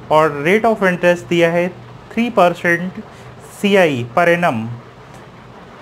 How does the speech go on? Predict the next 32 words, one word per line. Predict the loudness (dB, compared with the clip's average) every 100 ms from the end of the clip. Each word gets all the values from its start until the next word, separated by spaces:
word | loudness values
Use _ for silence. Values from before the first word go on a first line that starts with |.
| -8
तो | 0
आपको | 2 0 0 2
निकालना | 2 2 2 2 2
है | 0 0 -2 -8 -18 -20 -20 -20 -4 0
अमाउंट, | 4 4 2 -2 -8 -12 -4
मिश्र | -2 0 0
धन | -2 -2
कितना | -4 -2 0
हो | 0
जाएगा, | 2 2 2
दस | 2 2 2
हज़ार | 2 2
रुपये | 2 -2 -2
कितना | -4 0 0
हो | 2
जाएगा। | 0 0 0 -2 -6 -12 -20 -20 -8
तो | -2
देखें | -2 0 -4
स्क्रीन | -2 -4 -2
पे | -2
क्वेश्चंस, | -2 -4 -4 -4 -4 -14 -20 -20 -20 -20 -20 -20 -20 -20 -20 -18 -18 -16 -14 -14 -14 -16 -16 -16 -16 -16 -16 -16 -16 -16 -16 -16 -14 -14 -2
दस | 0 0
हज़ार | 0 0 0
रुपये | 0 -2 -4
है, | -4 -6 -4
ये | -2
चौथा | 0 -2 -2 -4
क्वेश्चन | -4 -4 -4
है। | -4 -4 -8 -10 -16 -16 -18 -18 -18 -18 -18 -18 -18 -16 -8 0
दस | 0 2
हज़ार | 0 2 2
रुपये | 0 -4 -4 -4 -6